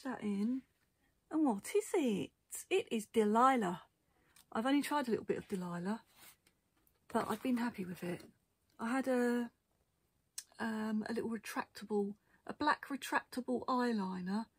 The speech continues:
in a beauty box. And let me tell you, those eyeliners do not budge. So if you want an eyeliner, um, and you don't want it budging anywhere,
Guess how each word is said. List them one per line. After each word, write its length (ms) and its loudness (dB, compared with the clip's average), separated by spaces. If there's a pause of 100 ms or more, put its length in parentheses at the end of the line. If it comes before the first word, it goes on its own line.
(520)
in 140 0
a 40 -2
beauty 480 -2
box. 680 -6 (520)
And 140 2
let 140 -2
me 100 0
tell 260 -4
you, 260 0
those 260 -2
eyeliners 640 -4
do 160 -4
not 300 -6 (180)
budge. 360 -4 (260)
So 120 -6
if 160 -2
you 140 2
want 120 4
an 100 4
eyeliner, 680 0 (880)
um, 440 -2
and 120 0
you 80 0
don't 140 -2
want 120 2
it 80 -10
budging 320 -4
anywhere, 440 -8